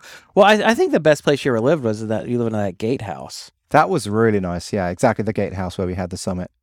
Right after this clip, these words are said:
Speaker 1: Uh,
Speaker 2: But,
Speaker 1: that
Speaker 2: um,
Speaker 1: seemed like the most fitting for you guys
Speaker 2: <laughs> Yeah.
Speaker 1: of all the places.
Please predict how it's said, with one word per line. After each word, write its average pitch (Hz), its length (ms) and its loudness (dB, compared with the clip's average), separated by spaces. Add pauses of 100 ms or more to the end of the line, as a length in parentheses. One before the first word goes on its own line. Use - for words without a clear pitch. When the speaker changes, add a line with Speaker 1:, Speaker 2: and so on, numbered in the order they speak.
(320)
Speaker 1:
Uh, - 80 -20
Speaker 2:
But, 110 120 4
Speaker 1:
that 190 120 8
Speaker 2:
um, 208 80 4
Speaker 1:
seemed 175 120 0
like 147 140 -2
the 147 100 4
most 139 500 0 (340)
fitting 123 480 -2
for - 140 -12
you 107 140 -6
guys - 460 -14 (200)
Speaker 2:
<laughs> - 220 -6
Yeah. 185 160 -4
Speaker 1:
of - 120 4
all 117 100 0
the 135 100 0
places. 113 320 -8